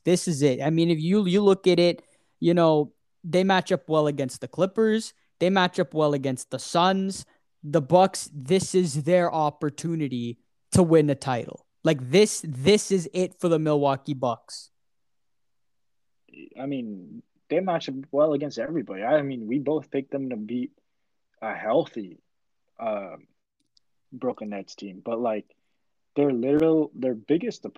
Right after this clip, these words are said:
Speaker 2: like, rival right now is honestly Bud. Like, he is so bad. Like, it's not even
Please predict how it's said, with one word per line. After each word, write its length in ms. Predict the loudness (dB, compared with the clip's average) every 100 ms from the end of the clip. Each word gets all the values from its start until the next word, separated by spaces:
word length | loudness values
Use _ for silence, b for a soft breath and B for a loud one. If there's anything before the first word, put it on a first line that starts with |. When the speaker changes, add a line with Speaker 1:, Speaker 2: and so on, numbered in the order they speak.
| -14 -8
Speaker 2:
like, 180 | -6 -6
rival 440 | -6 -6 -6 -6
right 220 | -6 -6
now 160 | -6 -8
is 100 | -8
honestly 480 | -10 -10 -10 -10 -12
Bud. 360 | -10 -12 -12 -12
Like, 200 | -14 -14
he 280 | -6 -4
is 280 | -4 -6 -14
so 680 | -14 -14 -10 -8 -6 -8 -10 _ _ _ _ _ _
bad. 420 | -8 -6 -6 -8 -12
Like, 240 | -12 -10
it's 280 | -12 -12 -10
not 200 | -6 -6
even 280 | -6 -12